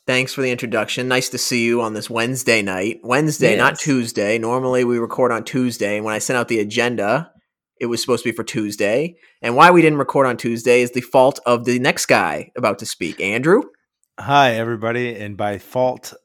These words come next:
Speaker 3: I guess, you know, hardworking individual.
Speaker 2: <laughs>
Speaker 3: You can call
Speaker 2: What's
Speaker 3: it what
Speaker 2: that?
Speaker 3: you want. <laughs> Yeah. Yeah, I'm the only one who's ever had a job
Speaker 2: <laughs>
Speaker 3: on this podcast, unlike Dylan, who doesn't go to work right now.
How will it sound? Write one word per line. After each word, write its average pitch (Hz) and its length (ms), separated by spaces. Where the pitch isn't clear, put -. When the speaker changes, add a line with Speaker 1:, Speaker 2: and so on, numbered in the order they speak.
Speaker 3:
I 107 140
guess, 107 360
you 104 240
know, 95 160
hardworking 117 720
individual. 131 800
Speaker 2:
<laughs> 180 280
Speaker 3:
You 107 220
can 98 80
call 110 200
Speaker 2:
What's 107 180
Speaker 3:
it 151 80
what - 20
Speaker 2:
that? 156 80
Speaker 3:
you 120 40
want. 117 140
<laughs> 156 360
Yeah. 131 120
Yeah, 160 220
I'm 127 140
the 143 80
only 151 180
one 143 120
who's 110 160
ever 123 200
had 113 120
a 101 80
job 104 560
Speaker 2:
<laughs> - 500
Speaker 3:
on 107 200
this 104 160
podcast, 101 760
unlike 107 400
Dylan, 113 280
who 101 80
doesn't 98 400
go 117 200
to 139 80
work 92 300
right 87 220
now. 92 380